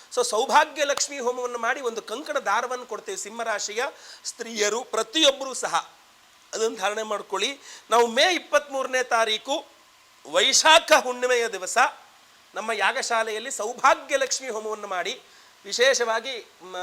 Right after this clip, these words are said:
ಸಿಂಹರಾಶಿಯ ಸ್ತ್ರೀಯರಿಗೆ ಒಂದು ಕೈ ಕಟ್ಕೊಳಕ್ಕೆ ಒಂದು ಕಂಕಣ ದಾರ ಕೊಡ್ತೀವಿ, ಅದನ್ನು ಕಟ್ಕೊಳ್ಳಿ, ತುಂಬ ಅನುಕೂಲ ಆಗತ್ತೆ ನಿಮಗೆ. ಅಷ್ಟೇ ಅಲ್ಲ, ಕಾ-, ಕಾಳಸರ್ಪ ಯೋಗ ದೋಷ ಪರಿಹಾರ ಶಾಂತಿ ಹೋಮವನ್ನು ಮಾಡ್ತಾ ಇದ್ದೇವೆ. ಎರಡು ನಾಗ್ ನಾಗಿನ್, ಎರಡು ನಾಗಬಿಂಬಗಳನ್ನ ಕೊಡ್ತೇವೆ.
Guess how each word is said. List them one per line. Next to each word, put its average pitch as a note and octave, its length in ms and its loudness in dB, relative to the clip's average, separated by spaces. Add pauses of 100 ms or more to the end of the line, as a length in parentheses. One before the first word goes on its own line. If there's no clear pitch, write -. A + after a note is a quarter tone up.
ಸಿಂಹರಾಶಿಯ A3+ 680 -4
ಸ್ತ್ರೀಯರಿಗೆ A3+ 440 -6
ಒಂದು F#3+ 140 -8
ಕೈ G#3 180 -10
ಕಟ್ಕೊಳಕ್ಕೆ G#3 480 -12
ಒಂದು F#3 280 -14 (320)
ಕಂಕಣ G#3 300 -10
ದಾರ G3 240 -4
ಕೊಡ್ತೀವಿ, F#3 440 -14
ಅದನ್ನು F3+ 200 -16
ಕಟ್ಕೊಳ್ಳಿ, G3 380 -8 (580)
ತುಂಬ A3 440 -4
ಅನುಕೂಲ G#3 360 -2
ಆಗತ್ತೆ F3 340 -10
ನಿಮಗೆ. C3+ 180 -18 (720)
ಅಷ್ಟೇ A3 280 4
ಅಲ್ಲ, D4 180 8 (580)
ಕಾ-, E3+ 240 -4
ಕಾಳಸರ್ಪ C#4+ 420 4
ಯೋಗ C4+ 240 0
ದೋಷ B3 180 -2
ಪರಿಹಾರ A3+ 340 -2
ಶಾಂತಿ G#3 340 -8
ಹೋಮವನ್ನು G#3 360 -6
ಮಾಡ್ತಾ F#3+ 280 -6
ಇದ್ದೇವೆ. F3 480 -8
ಎರಡು F3+ 200 -8
ನಾಗ್ A#3 360 -2
ನಾಗಿನ್, A3+ 340 -6
ಎರಡು F#3 160 -8
ನಾಗಬಿಂಬಗಳನ್ನ A3 880 -6
ಕೊಡ್ತೇವೆ. F3+ 420 -10